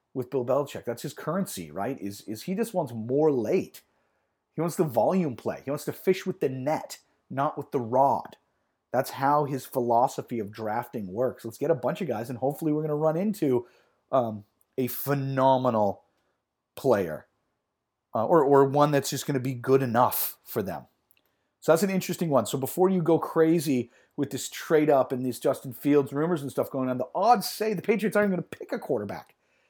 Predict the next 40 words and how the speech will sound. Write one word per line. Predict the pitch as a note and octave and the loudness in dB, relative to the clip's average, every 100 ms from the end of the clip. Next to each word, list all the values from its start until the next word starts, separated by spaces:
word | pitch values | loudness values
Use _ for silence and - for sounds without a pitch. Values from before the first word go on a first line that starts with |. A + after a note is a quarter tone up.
| _ - | _ 2
at | |
all | F#3 B3+ | 6 6
in | G3 | 6
the | A#2+ | 2
first | G#2+ - | -2 -2
round. | F#2+ - - _ _ _ _ | -10 -12 -20 _ _ _ _
You | A2+ G2+ | -10 -6
know, | G2 A2+ | -6 -2
the | C#3 | 2
way | E3+ | 4
I | E3 F3+ | 4 2
see | - A#2 | 0 -4
it | G#2 | -2
too | D3+ B2+ | -2 0
is, | A2 G#2+ | -2 -6
is | F2+ G#2+ | -10 -10
this | A2+ - | -12 -4
quarterback | D#3 C#3 A#2+ - | -2 0 -2 -2
hype | C3 D#3 | -6 -6
is | - | -10
too | - C#3+ | -8 -6
much. | B2 A#2 - _ _ | -6 -8 -18 _ _
Guys | C3+ C3+ | -2 -2
like | A#2+ | -2
Mac | B2+ A2+ | -4 -4
Jones | C#3 B2+ B2+ | -4 -6 -6
are | |
gonna, | A#2+ A#2 G#2+ | -6 -6 -4
like, | G2+ F#2+ _ D#2+ G2 | -6 -8 _ -18 -10
get | A2+ - | -10 -8
picked. | B2 - - _ _ _ | -12 -12 -20 _ _ _
People | - D#3 E3 | -2 2 2
are | |
gonna | D3+ | 2
reach | B2+ C3 D3+ - | -2 -2 -4 -4
for | D3+ | -2
a | B2+ | 0
guy | B2 C3 | 2 2
like | B2+ - | 0 -4
him. | A#2+ G2 | -6 -6